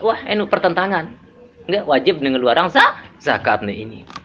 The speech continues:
Wala'allal ijma'a muna'akidun ala dzalika, dan memungkinkan, yaitu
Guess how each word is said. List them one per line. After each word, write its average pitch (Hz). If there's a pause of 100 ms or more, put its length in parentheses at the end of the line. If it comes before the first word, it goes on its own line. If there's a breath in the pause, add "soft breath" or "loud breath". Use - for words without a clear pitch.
(1120 soft breath)
Wala'allal 208
ijma'a 269
muna'akidun 254
ala 247
dzalika, 247
dan 151
memungkinkan, 226
yaitu 262